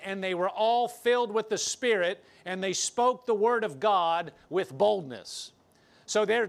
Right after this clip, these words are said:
they're speaking together. They're praying together. That's why speaking in other tongues is one way you can be filled with the Spirit. You're coming together, praying with people.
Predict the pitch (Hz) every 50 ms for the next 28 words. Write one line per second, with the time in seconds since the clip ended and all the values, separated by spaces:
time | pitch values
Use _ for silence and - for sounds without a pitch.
0 | 143 139 196 214 196 - - - - - 269 262 - 214 196 190 180 165 190 247
1 | 247 226 190 165 185 185 185 - - - 208 247 254 240 226 214 185 165 143 180
2 | 233 247 202 147 113 120 143 147 - 185 190 165 135 123 117 - - - 247 254
3 | - 233 214 208 190 - 202 226 233 208 180 147 131 151 214 226 214 220 220 214
4 | - 202 185 220 208 - - 226 220 220 220 208 - - - 214 220 226 214 -
5 | - - - - 175 165 - - 196 226 214 214 196 175 151 185 220 220 202 180
6 | - - - - 185 202 220 233 226 226 233 226 220 226 220 214 - - 226 240
7 | 220 - 220 220 226 226 -